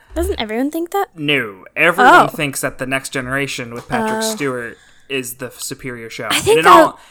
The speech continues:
Speaker 1: that
Speaker 2: in
Speaker 1: would
Speaker 2: all
Speaker 1: be the best
Speaker 2: honesty,
Speaker 1: as well.
Speaker 2: it is. It,
Speaker 1: Yeah.
Speaker 2: it, it is. Like, the special, the, the advantage they had technologically.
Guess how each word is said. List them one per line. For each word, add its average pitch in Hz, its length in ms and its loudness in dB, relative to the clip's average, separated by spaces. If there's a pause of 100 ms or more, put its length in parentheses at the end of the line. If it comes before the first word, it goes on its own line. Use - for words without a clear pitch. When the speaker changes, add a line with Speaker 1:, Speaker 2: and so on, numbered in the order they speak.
Speaker 1:
that 277 120 4
Speaker 2:
in 254 60 2
Speaker 1:
would - 60 6
Speaker 2:
all 254 140 4
Speaker 1:
be - 100 6
the - 60 -2
best 220 140 0
Speaker 2:
honesty, - 40 -2 (100)
Speaker 1:
as - 40 -12
well. 131 180 0
Speaker 2:
it 123 80 -2
is. - 400 -10
It, 139 80 0
Speaker 1:
Yeah. - 420 2
Speaker 2:
it, - 20 -6
it 156 120 -2
is. 131 200 -2
Like, 147 360 -2
the 147 160 -6
special, 151 420 -4
the, - 180 -6 (240)
the 165 140 0
advantage 160 460 -4
they 151 100 -6
had 139 220 -6
technologically. 139 920 -6